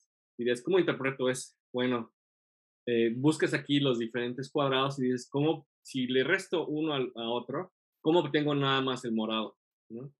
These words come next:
Eh, pues eso es básicamente decir, "Ok, voy a tomar este de aquí, de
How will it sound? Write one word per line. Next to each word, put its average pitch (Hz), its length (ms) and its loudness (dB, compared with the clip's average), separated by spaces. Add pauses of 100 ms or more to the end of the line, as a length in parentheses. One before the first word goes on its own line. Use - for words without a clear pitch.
(920)
Eh, 113 540 0
pues 127 140 -4
eso 143 180 2
es 135 80 0
básicamente 127 880 -2 (180)
decir, 117 380 -2
"Ok, 113 160 -8 (160)
voy 123 160 0
a 135 280 0 (540)
tomar 120 300 -2
este 139 240 -2
de 139 80 0
aquí, 139 180 -6
de 127 220 -2